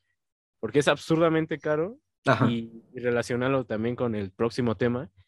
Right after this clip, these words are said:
Speaker 1: este, siento que, bueno, han dicho que realmente conocemos más sobre el espacio que sobre el mar profundo o algunos
Speaker 2: Sí.
Speaker 1: otros lados de aquí del planeta.
Speaker 2: Sí, sí, sí, así es.
Speaker 1: Entonces,
Speaker 2: Eso sí
Speaker 1: sí,
Speaker 2: es
Speaker 1: sí.
Speaker 2: dato duro.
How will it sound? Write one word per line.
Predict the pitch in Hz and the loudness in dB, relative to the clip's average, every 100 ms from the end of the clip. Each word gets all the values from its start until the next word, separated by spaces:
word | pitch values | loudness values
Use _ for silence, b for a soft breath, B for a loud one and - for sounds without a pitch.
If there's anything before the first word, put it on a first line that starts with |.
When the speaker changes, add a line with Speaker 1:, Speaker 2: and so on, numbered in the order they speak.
| _ _ _ _ | _ _ _ _
Speaker 1:
este, | 110 101 - - 104 98 - | -4 -4 -4 -4 -2 -2 -6
siento | - 147 156 160 | 2 2 4 4
que, | 151 127 113 107 104 - | 6 6 4 2 -2 -4
bueno, | 135 156 143 | 2 4 4
han | 135 180 | 4 2
dicho | 185 208 160 135 - | 0 -2 -2 -2 -6
que | - | -2
realmente | 120 131 160 165 151 | 2 4 4 2 2
conocemos | 123 113 151 147 | 0 0 0 0
más | 151 156 | 0 0
sobre | 151 113 | 0 0
el | 101 | -2
espacio | 98 - 147 - 180 - _ _ _ _ _ _ _ _ | -6 2 2 2 -6 -8 _ _ _ _ _ _ _ _
que | - 127 | -2 0
sobre | 131 113 113 | 2 0 0
el | |
mar | 113 127 | 0 0
profundo | 139 123 - 131 135 107 | 0 -4 -2 0 0 0
o | 107 | 0
algunos | 107 113 147 160 | 0 4 6 6
Speaker 2:
Sí. | |
Speaker 1:
otros | 135 127 120 | 2 -4 -4
lados | 127 123 123 107 | 0 2 2 -2
de | |
aquí | 98 - | -6 -6
del | 113 107 | -6 -6
planeta. | - 92 107 - 95 _ _ _ _ _ _ _ _ _ | -8 -12 -12 -16 -20 _ _ _ _ _ _ _ _ _
Speaker 2:
Sí, | - 135 | 2 4
sí, | 131 | 6
sí, | 139 139 | 4 4
así | 127 131 | 2 0
es. | 135 | 2
Speaker 1:
Entonces, | 135 139 | 4 4
Speaker 2:
Eso | 139 | 4
sí | 135 | 2
Speaker 1:
sí, | - | 2
Speaker 2:
es | 120 | -4
Speaker 1:
sí. | - - _ _ | -10 -20 _ _
Speaker 2:
dato | - 107 110 | 0 0 2
duro. | 95 95 - | 0 -2 -8